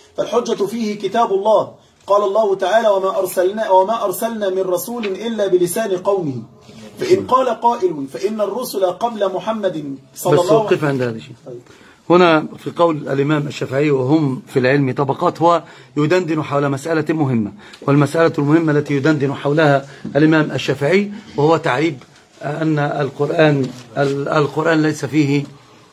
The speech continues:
Speaker 2: ليس فيه أعلمية. طبعًا ثمرة هذه المسألة ثمرة عقدية راقية أيضًا ترد على هذا المخفل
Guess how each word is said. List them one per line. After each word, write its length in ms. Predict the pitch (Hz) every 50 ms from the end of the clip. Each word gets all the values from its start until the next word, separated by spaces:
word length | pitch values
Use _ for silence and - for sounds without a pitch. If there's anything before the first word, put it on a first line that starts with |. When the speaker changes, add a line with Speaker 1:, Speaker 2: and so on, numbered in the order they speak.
| _ - - -
Speaker 2:
ليس 220 | 165 165 156 160
فيه 400 | 151 - 156 165 156 156 - -
أعلمية. 420 | - 127 123 127 127 123 110 110 - - -
طبعًا 300 | 170 180 180 175 156 135
ثمرة 460 | - - 190 208 202 196 170 151 - 143
هذه 240 | 165 175 156 156 151
المسألة 520 | 135 139 135 127 - 185 185 196 202 196 - - - - - - _ _ -
ثمرة 400 | - 185 190 185 170 156 151 135
عقدية 760 | 127 139 139 - - 143 139 139 180 196 185 170 165 160 156
راقية 720 | 151 156 170 165 151 156 - 202 214 202 165 131 - - - - - _ _ _ -
أيضًا 240 | 185 196 165 190 175
ترد 340 | - 165 170 190 196 156 165
على 160 | 151 160 165
هذا 180 | 170 175 165 170
المخفل 680 | 165 160 147 - 160 180 - - - 170 160 156